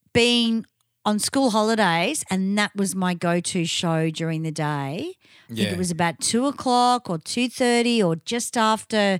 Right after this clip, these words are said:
Speaker 1: some other bloody Australian show. And I really enjoyed it because I thought it was inspirational. She brought on inspirational people.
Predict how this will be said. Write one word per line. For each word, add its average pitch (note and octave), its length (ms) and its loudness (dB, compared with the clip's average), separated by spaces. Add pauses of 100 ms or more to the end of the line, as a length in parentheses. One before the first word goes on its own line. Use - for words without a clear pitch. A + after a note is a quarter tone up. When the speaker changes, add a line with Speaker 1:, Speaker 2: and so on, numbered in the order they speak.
(580)
Speaker 1:
some A3+ 320 0
other G3+ 240 0
bloody F3+ 340 -2
Australian E3+ 480 -2
show. F3 420 -2 (560)
And G#3+ 720 0 (520)
I C4 160 4
really C#4 400 2
enjoyed G#3 360 2
it F#3 120 -2
because G3+ 260 -4
I G3+ 80 0
thought A3 320 -2
it G3+ 140 -4
was G3 360 -2 (800)
inspirational. G3 1400 0
She - 140 -4
brought F#3 240 -2
on F3+ 120 -2
inspirational F3 760 -2
people. E3 800 -4